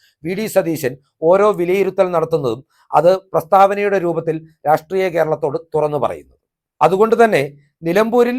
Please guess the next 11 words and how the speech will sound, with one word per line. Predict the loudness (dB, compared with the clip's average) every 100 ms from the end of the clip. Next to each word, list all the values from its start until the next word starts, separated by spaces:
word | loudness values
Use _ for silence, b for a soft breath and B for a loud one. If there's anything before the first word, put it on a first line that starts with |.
| 2
പരാജയം | 6 8 6 4 0 0
സംഭവിച്ചാൽ | 0 0 0 -4 -4 -4
അതിന്റെ | -2 -2 2
പരിപൂർണ | 2 4 2 0 0 0
ഉത്തരവാദി | 0 2 6 6 4 -2
ഞാനായിരിക്കുമെന്ന് | 0 2 2 2 0 -8 -8 -8 -12 _ _ -4
പ്രതിപക്ഷ | -2 -2 -2 -2
നേതാവ് | 2 4 4 4 -2
തുറന്നു | -2 -2 0
പറയുമ്പോൾ | -2 -2 -8 -18 _ _ _ _ 0
രാഷ്ട്രീയ | 4 4 0 0